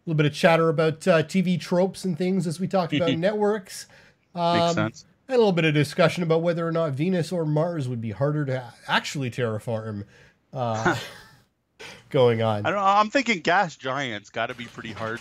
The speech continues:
Speaker 2: to terraform.
Speaker 1: Well, that's Jupiter. Yeah, I don't think, I don't think you can terraform something that doesn't have any terra. Uh, <laughs>
Speaker 2: I thought Venus talked about how, oh no, it was just the pressure. The pressure's on the surface. So everything you
Speaker 1: Right.
Speaker 2: build, you're basically building Cloud City. Everything you build in Venus next,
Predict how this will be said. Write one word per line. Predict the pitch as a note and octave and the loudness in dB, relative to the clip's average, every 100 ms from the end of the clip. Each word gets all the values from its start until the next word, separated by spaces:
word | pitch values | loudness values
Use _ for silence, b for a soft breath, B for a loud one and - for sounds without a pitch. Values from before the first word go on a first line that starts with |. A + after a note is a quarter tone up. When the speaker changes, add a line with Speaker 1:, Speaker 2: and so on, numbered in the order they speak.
| - | -12
Speaker 2:
to | |
terraform. | G#2 - A2 A2 - F#2+ | -14 -12 -10 -10 -12 2
Speaker 1:
Well, | A#2 F3+ | 8 8
that's | F#3 | 6
Jupiter. | E3+ D3+ G2 | -4 -4 -4
Yeah, | A2 A#2+ A#2+ | -2 0 4
I | E3+ | 4
don't | G#3+ | 4
think, | G3+ A#3 F3 | -2 -4 -2
I | |
don't | A#3 | -2
think | A#3+ A3+ | -2 -6
you | |
can | F#3 D#3+ | -10 -10
terraform | - F3+ F3+ D3 E3+ E3 B2+ | -6 -4 -4 -4 -4 -4 -4
something | C#3+ C3 B2 | -8 -10 -10
that | |
doesn't | B2 B2 | -10 -8
have | B2 A#2+ | -8 -8
any | A2 | -12
terra. | - C3 F#2+ F#2 b b b b b | -10 -10 -10 -16 b b b b b
Uh, | A2+ B2+ | -12 -12
<laughs> | B B B B B _ _ _ _ _ - B B B B | B B B B B _ _ _ _ _ -20 B B B B
Speaker 2:
I | F3+ | -6
thought | C#4+ D#4 | -4 -4
Venus | E3 A#3 C#4 - | -4 -2 -2 -2
talked | - F3 - | 0 -2 -2
about | D3+ D3+ | -4 -4
how, | C3 C3+ C#3+ C3 | -2 0 -2 -4
oh | D3 | -10
no, | E3+ F#3 | -4 -2
it | D#3 | -2
was | C3+ | -4
just | E3 | -6
the | D#3 | -8
pressure. | - - D3 - G#2+ | -6 -4 -4 -4 -8
The | G#2+ | -10
pressure's | - C#3 - D3 B2+ | -4 -4 -2 -6 -6
on | B2 A#2 | -6 -6
the | |
surface. | - A#2 A2 G2+ | -6 -8 -6 -6
So | C3+ | -2
everything | D3+ G3 F#3+ F3 | 0 0 -2 -2
you | |
Speaker 1:
Right. | C3+ | 0
Speaker 2:
build, | C#3+ C3+ - B | 0 0 -4 B
you're | - | -2
basically | D3+ F#3+ F#3+ | 0 0 -2
building | C#3+ D3+ C#3 | -4 -4 -2
Cloud | - C3 B2+ | -2 -2 -2
City. | - A2+ G2+ | -10 -10 -8
Everything | G#2+ C3 C3 | -8 -8 -8
you | B2 | -6
build | A2+ A#2+ A#2+ | -2 -2 -2
in | A2 | -4
Venus | A2+ A#2 A2+ | -4 -4 -4
next, | A#2 A2 - - | -4 -4 -6 -16